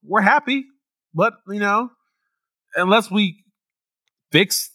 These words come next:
all the mistakes that we have week after week, this isn't gonna be sustainable. We, we can't beat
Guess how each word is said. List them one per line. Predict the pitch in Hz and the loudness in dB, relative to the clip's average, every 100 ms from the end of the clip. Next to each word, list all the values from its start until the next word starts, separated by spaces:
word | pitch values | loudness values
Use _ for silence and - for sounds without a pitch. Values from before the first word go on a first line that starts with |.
| _ - | _ 0
all | 147 180 180 | 2 2 0
the | 180 | -4
mistakes | 175 - 156 170 | -4 -4 -4 -4
that | 131 | -8
we | 156 | -4
have | 151 156 135 | -2 -2 -2
week | 120 175 175 | -4 -4 -2
after | - 147 | -4 -4
week, | 131 277 254 _ _ _ _ _ | -2 -2 -2 _ _ _ _ _
this | - 202 285 | -4 -4 -4
isn't | 262 | -6
gonna | 202 165 | -2 -2
be | 139 120 104 - _ | -2 -4 -8 -16 _
sustainable. | - 110 - 107 90 107 160 _ _ | -16 -8 -4 -4 -4 -8 -10 _ _
We, | - 175 | -6 -4
we | 185 | -4
can't | 226 202 127 85 98 | 0 0 -2 -6 -6
beat | 120 110 | -6 -6